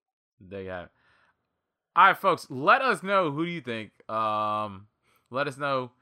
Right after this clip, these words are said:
what your SummerSlam plans are. Are you going down to Brooklyn?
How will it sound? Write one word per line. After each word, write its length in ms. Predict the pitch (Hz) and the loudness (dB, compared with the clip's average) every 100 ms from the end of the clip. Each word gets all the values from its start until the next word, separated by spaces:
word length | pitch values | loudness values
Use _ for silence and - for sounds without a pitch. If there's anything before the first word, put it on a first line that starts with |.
| _ _ | _ _
what 280 | 117 175 190 | -2 -2 -2
your 100 | 165 | -6
SummerSlam 580 | - 233 208 151 131 113 | -4 -4 -4 -4 -6 -6
plans 380 | 127 117 104 | -6 -6 -4
are. 160 | 104 98 | -4 -2
Are 180 | 85 123 | -2 -4
you 120 | 139 | -4
going 320 | 117 135 147 | -6 -6 -4
down 220 | 139 143 143 | -2 -2 -2
to 40 | |
Brooklyn? 520 | 123 143 151 143 143 | -6 -6 -6 -8 -10